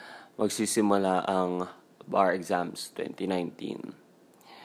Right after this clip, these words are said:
I'm so excited to know the stories of the bar takers this year. Yag-, la-, lagi yan, merong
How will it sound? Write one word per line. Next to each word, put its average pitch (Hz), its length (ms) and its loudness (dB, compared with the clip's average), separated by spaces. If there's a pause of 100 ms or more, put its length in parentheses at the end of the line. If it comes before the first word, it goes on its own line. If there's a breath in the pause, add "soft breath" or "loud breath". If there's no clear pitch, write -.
(220 loud breath)
I'm 92 160 0
so 98 160 6
excited 90 880 4
to 90 80 2
know 90 240 4
the 85 160 -6
stories 90 640 0
of 87 80 -2
the 85 160 0
bar 85 320 2
takers 90 640 -4
this - 320 -6
year. 87 480 -2 (1400 loud breath)
Yag-, 98 880 4
la-, 92 400 0 (160 loud breath)
lagi 113 480 6
yan, 98 480 6
merong 92 560 0